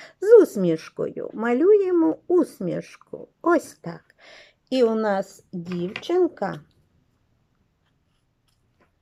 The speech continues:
Дівчинка. Дівчинка осінь. Дівчинка осінь. Бачите?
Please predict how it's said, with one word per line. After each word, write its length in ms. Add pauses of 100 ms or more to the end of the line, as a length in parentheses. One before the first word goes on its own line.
(1200)
Дівчинка. 1080 (1600)
Дівчинка 1120 (200)
осінь. 960 (1700)
Дівчинка 920 (180)
осінь. 640 (520)
Бачите? 600